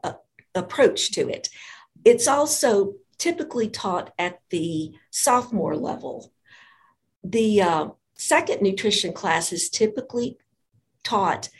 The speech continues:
at the junior level in high schools. And ideally,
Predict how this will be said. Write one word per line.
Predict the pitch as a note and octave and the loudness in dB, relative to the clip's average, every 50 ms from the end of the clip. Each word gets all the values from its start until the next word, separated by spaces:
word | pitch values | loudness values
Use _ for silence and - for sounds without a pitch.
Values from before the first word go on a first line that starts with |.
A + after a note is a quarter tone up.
| - - _ _ _ _ - | -20 -20 _ _ _ _ 0
at | F#3 G3 G3 - - | 0 0 0 -2 -4
the | - F#3+ F3 | -6 -4 -2
junior | - - B3+ C4 C4 C4 A3+ F#3+ E3+ | -2 0 2 2 4 4 2 2 0
level | D#3 D#3+ D#3 D3+ - D#3 C#3+ C#3 - | 0 -2 -4 -4 -4 -4 -6 -4 -4
in | E3+ E3 E3+ | -4 -4 -4
high | E3+ - E3+ E3+ | -4 -4 -2 0
schools. | E3 - - - - - - - F3 - - - | 2 2 0 0 -2 -4 -4 -4 -4 -4 -4 -4
And | F3 - - - | -4 -4 -2 0
ideally, | G3+ A3 A3 A3 G3+ C4 C#4+ D#4 C#4 B3 G#3 E3+ D#3+ E3 - - | 0 2 2 0 0 -2 -2 0 0 0 0 0 -2 -4 -8 -14